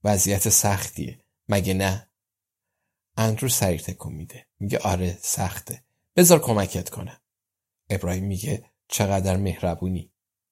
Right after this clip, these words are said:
اندرو میگه: "توی جلسهٔ کتابخونی یه آقایی کنارت بود."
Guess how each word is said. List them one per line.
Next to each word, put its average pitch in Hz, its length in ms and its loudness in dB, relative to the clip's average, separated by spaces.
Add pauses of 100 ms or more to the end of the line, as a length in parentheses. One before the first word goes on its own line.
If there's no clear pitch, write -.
اندرو 98 300 -2
میگه: 90 460 -2 (300)
"توی 156 140 4
جلسهٔ 104 460 4
کتابخونی 92 840 -2 (200)
یه 175 120 6
آقایی 101 440 6
کنارت - 540 -8
بود." - 280 -20